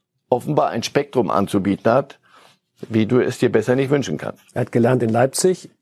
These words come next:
Speaker 2: dann beim F C Bayern und, äh, jetzt in Hoffenheim. Das ist irgendwie ein kluger Aufbau.
Speaker 1: Ja.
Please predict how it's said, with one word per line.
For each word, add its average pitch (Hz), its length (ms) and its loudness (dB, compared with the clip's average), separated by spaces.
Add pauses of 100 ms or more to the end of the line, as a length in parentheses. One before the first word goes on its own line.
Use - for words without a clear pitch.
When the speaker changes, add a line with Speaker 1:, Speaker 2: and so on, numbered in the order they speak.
(180)
Speaker 2:
dann 127 260 -2
beim 120 140 -2
F 139 140 -6
C 120 120 -2
Bayern 160 500 0
und, - 640 -6
äh, 131 240 2
jetzt 131 300 0
in 117 120 -4
Hoffenheim. 151 380 0
Das 143 200 0
ist - 120 -20
irgendwie 143 540 0
ein 127 100 -2
kluger 135 360 0
Aufbau. 147 520 0 (160)
Speaker 1:
Ja. 147 380 -2